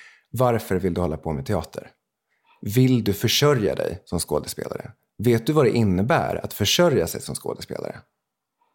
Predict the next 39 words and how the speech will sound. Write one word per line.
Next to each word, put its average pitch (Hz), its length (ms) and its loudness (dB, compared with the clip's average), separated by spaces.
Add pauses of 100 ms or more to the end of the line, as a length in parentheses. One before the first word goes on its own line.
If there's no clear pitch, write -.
(340)
Börja 139 220 8
i - 20 8
de 120 160 4
frågeställningarna. 92 540 0
Sök 147 240 2
scenskolan, 101 460 0
men 110 160 6
lägg 135 240 4
inte 110 200 2
fokus 135 540 0
där. - 260 -4 (200)
Utan 113 220 4
lägg 143 240 4
fokus 104 380 0
på 98 120 -4
att - 80 0
hålla 98 200 2
på 170 240 2
med 123 140 2
teater 101 480 2 (140)
och 98 280 2 (320)
att... - 300 -2 (2250)
Ja, 175 220 6
precis. 139 340 4
Se 170 80 4
till 202 200 4
att 196 80 4
hålla 170 140 4
på 160 140 2
med 151 100 4
teater. 185 440 2 (680)
Kommer 196 220 6
in 190 100 8
på 190 100 2
scenskolan, 160 640 2
grymt. 147 500 2
Men 147 200 4
fortsätt 160 540 2
ändå. 143 380 4